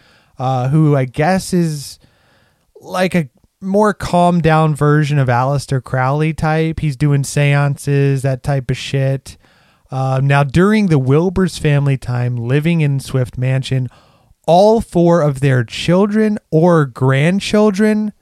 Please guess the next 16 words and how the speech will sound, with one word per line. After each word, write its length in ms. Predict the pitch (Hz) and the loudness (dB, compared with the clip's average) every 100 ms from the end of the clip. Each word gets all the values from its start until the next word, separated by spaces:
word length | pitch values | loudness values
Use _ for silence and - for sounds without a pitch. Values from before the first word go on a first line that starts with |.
| _ _ _ 123 | _ _ _ -6
uh, 520 | 139 139 139 127 120 | -2 0 0 2 0
I 40 | |
wasn't 380 | 127 160 180 180 | 0 0 0 -2
finding 380 | 170 160 156 143 | 0 0 0 -2
clear 400 | - 139 139 139 | -4 -2 0 -2
info 380 | 139 139 143 127 | -4 -4 -2 0
on 160 | 120 | 0
that, 340 | 131 139 143 - _ _ _ 127 - | 0 0 -2 -4 _ _ _ -20 -2
died 420 | 143 143 170 175 | 2 4 2 2
within 380 | 156 156 - 139 | 2 0 0 -2
six-day 640 | - - 180 - - 151 | -2 -4 -4 -4 -2 0
period 680 | 139 - 127 127 123 120 123 | -2 -4 -4 -2 -2 -4 -8
from 520 | - - 139 131 127 131 131 | -14 -6 -2 -2 -2 -6 -8
a 220 | 131 127 | -6 -6
diphtheria 880 | - 123 - - 160 185 160 107 85 | -4 -6 -6 -8 -2 0 0 -2 -8
epidemic, 720 | 98 - 90 73 71 _ _ | -12 -12 -14 -14 -18 _ _